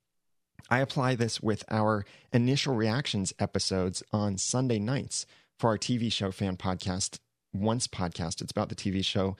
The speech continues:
Once Upon a Time. It's recorded on Sunday nights,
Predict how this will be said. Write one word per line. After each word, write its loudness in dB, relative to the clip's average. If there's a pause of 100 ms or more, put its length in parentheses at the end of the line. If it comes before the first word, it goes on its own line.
(240)
Once 2
Upon -2
a -4
Time. 0
It's -2
recorded 2 (360)
on 2
Sunday 2
nights, 0